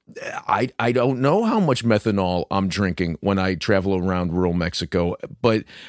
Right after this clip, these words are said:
I do know that there are, there are producers who I visit over and over and over again, um, <laughs> who, who don't seem to be affected by what they're drinking, and I'll keep drinking what they're drinking.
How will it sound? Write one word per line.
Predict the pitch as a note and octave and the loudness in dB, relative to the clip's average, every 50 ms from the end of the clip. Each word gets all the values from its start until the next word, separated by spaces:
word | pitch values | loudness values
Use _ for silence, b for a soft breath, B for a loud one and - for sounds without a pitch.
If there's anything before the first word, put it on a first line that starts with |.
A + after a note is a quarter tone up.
| B B | B B
I | B G#2 A#2 | B 0 2
do | A2 G2+ C3+ F#3 A3 G#3 | 2 4 4 4 6 4
know | D3 A#2+ A2 A2+ A#2+ | 4 4 2 2 0
that | A#2+ A#2 A#2+ A2 G#2+ - - - | 0 2 2 2 2 0 -4 -6
there | B2 A2 A2 A2 G#2+ G#2+ | -2 0 2 2 2 2
are, | G#2 G2 G2+ G2+ - - - - - | 2 0 -2 -2 -4 -4 -6 -6 -4
there | - A2 G#2+ G2+ G2 - - - | -2 0 0 2 0 -2 -2 -2
are | G2 F#2+ F#2+ F#2+ F2+ | 0 0 0 0 -2
producers | - - - F3 B2 C#3 D3 - - D3 C3 - | -2 -2 0 0 2 2 2 2 0 0 0 2
who | - B2 A2 | 2 2 4
I | G#2+ G2 | 4 4
visit | G2 A2+ A2 A2 G2+ - | 2 2 2 0 0 0
over | - G#2 A#2 G#2+ A#2+ B2 A#2 | 2 0 0 0 0 0 0
and | G#2+ G2 | 2 2
over | F#2+ G#2 G2 G2 G#2 | 2 0 0 0 0
and | G2 F#2 | 0 0
over | F2 F2 F2+ E2+ F2 F2 F2+ | 0 0 -2 -2 -2 -2 -2
again, | F#2 D#2 D#2 D#2+ D#2 D#2+ F2+ A2 B2 - - - | -2 -2 -2 -4 -2 -2 -2 -2 -4 -6 -8 -6
um, | F#2 F#2 F2 F2 E2+ F2 D#2+ - - | -2 -2 0 0 0 -2 -4 -6 -8
<laughs> | - | -6
who, | - - D#3 B2+ A#2+ - - G3+ - _ - - | -2 -2 -2 -2 -2 -4 -6 -8 -8 _ -8 -2
who | - F3 C3+ | -2 -2 0
don't | A#2 - A#2+ - C#3+ - | 0 0 0 0 0 -4
seem | - - - B2+ C3 B2+ C3+ | -4 -4 -2 -2 -2 -2 0
to | C3+ B2+ | -2 -2
be | G#2 A#2 A2+ A2 | -2 0 -2 -2
affected | G#2 - - C3+ C3 C#3 - - C3+ G#2+ F2+ | -2 -2 0 0 0 0 0 -4 -4 0 0
by | B2 A2 | 0 2
what | G#2 G#2+ A2 G#2 F#2+ | 2 0 -2 -2 0
they're | G2+ G2+ G2 | 0 0 0
drinking, | G2 - - F#2 F#2 F#2 - A#2 C#3 - B B B B B | 0 0 -2 -2 0 0 -2 -2 -2 -4 B B B B B
and | B A#2 A2+ | B 0 2
I'll | A2 A#2 | 0 -2
keep | - - - B2+ A2+ B2 | -4 -4 -4 -4 -4 -2
drinking | B2+ C3 C3 C#3 C3 - C3+ C3 C3 C3 C3 - | 0 0 0 0 0 2 2 2 2 0 -2 0
what | B2 B2+ B2+ C3+ | 0 0 0 0
they're | - E3+ F#3 G#3 G3+ | 2 2 2 2 2
drinking. | E3 C3+ A2 F#2 F2 D#2+ - - C#2+ C#2+ | 0 0 0 0 0 -2 -4 -4 -6 -6